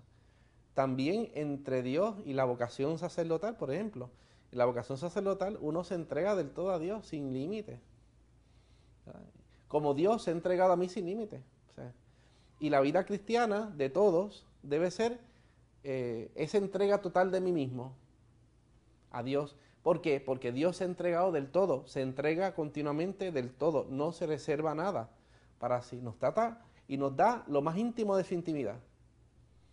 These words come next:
Y San Agustín decía que, que en el hombre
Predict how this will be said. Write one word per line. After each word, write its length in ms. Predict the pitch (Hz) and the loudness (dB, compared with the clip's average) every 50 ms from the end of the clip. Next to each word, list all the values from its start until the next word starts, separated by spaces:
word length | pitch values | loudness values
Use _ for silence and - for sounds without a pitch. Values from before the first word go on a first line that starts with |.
| _ - - - - - - | _ -20 -20 -20 -20 -20 -18
Y 100 | - 131 | -10 -4
San 160 | - 156 131 | 0 0 2
Agustín 520 | 135 135 127 131 190 208 202 190 190 196 | 2 0 0 2 4 4 4 4 2 0
decía 640 | 170 139 135 - - 190 180 160 143 151 151 - - - - _ _ _ | -2 -2 -2 -2 0 2 4 4 4 2 0 -6 -20 -20 -20 _ _ _
que, 560 | - - 131 120 120 117 107 107 98 85 71 - | -6 -4 -2 0 0 0 0 -2 -2 -4 -8 -10
que 160 | - - 98 98 | -8 -6 -6 -4
en 80 | 117 | -2
el 100 | 120 123 | 0 2
hombre 440 | 143 180 208 220 170 139 147 170 165 | 4 4 4 4 2 2 2 0 -2